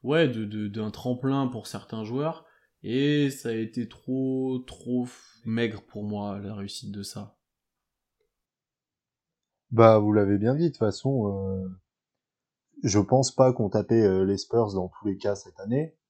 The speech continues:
Speaker 2: même avec, euh, enfin, même si on récupérait K D en fin de saison et qu'on s'était qualifié en play-off,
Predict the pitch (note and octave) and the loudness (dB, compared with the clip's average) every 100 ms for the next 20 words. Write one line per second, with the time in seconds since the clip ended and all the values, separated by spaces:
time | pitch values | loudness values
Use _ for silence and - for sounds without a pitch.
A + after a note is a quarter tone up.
0 | _ G#2 B2 B2 A2 G#2 - G#2+ G2 G2 | _ 2 4 4 4 2 2 2 4 4
1 | G2 F#2+ F#2+ F#2+ - _ _ _ _ _ | 2 0 -2 -4 -10 _ _ _ _ _
2 | _ _ G#2 E2+ E2 _ _ _ _ _ | _ _ 0 0 -4 _ _ _ _ _
3 | _ _ _ _ _ - C3+ D#3 D3 D3+ | _ _ _ _ _ 4 8 8 8 6
4 | C3 B2 A#2+ B2 A#2+ B2 B2+ B2 B2 B2 | 8 6 6 4 6 6 4 6 4 4
5 | B2+ B2 B2+ A#2+ A#2 B2+ A#2+ A#2+ G#2+ A#2 | 2 0 2 -2 -2 -10 -12 -12 -16 -12
6 | A#2 A2 G#2+ G#2 - A2 G#2+ A2+ A2 A2 | -8 -6 -6 -8 -14 -16 -12 -4 0 0